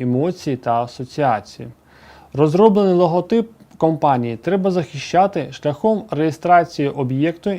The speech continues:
інтелектуальної власності, тому що в цьому випадку в розпорядження правовласника надходить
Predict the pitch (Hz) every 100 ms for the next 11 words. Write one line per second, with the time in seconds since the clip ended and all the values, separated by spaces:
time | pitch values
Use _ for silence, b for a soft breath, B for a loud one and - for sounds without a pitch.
0 | - - 143 143 143 147 160 165 156 143
1 | 113 - - - - - b b b -
2 | 143 156 151 160 131 - 185 208 190 147
3 | 143 170 196 - 135 135 - 151 156 151
4 | 143 135 127 127 143 139 131 135 160 170
5 | 185 165 131 131 - - 151 147